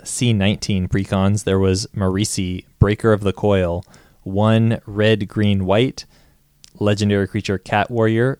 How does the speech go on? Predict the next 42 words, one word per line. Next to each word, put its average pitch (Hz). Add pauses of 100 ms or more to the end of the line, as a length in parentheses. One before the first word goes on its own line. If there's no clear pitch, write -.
(100)
Your 104
opponents 123
can't -
cast -
spells 98
during 90
combat, 117 (320)
and 104
whenever 117
a 123
creature 120
you 104
control 104
deals 95
combat 98
damage 92
to 95
a 90
player, 120 (360)
goad 110
each -
creature 101
that 95
player 92
controls. 87 (640)
So 113
neither 156
of 156
these 139
commanders 113
have 98
been 101
very 95
popular, 95
and 98
I 101
think - (580)
part 135
of 117
it 98
is, 98
uh, 92